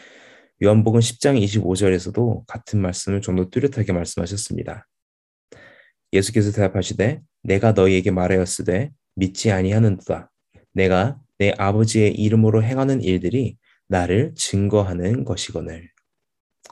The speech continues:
예수님은 하나님이셨습니다. 하지만 철저히 아버지의 이름으로 기적을 행하셨습니다.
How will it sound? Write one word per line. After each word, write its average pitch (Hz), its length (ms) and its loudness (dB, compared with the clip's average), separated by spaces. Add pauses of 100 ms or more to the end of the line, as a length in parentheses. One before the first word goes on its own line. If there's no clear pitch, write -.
(680)
예수님은 120 380 6
하나님이셨습니다. 135 1080 -2
하지만 113 440 0
철저히 156 480 0
아버지의 107 500 2
이름으로 98 520 0
기적을 92 400 -4
행하셨습니다. - 800 -8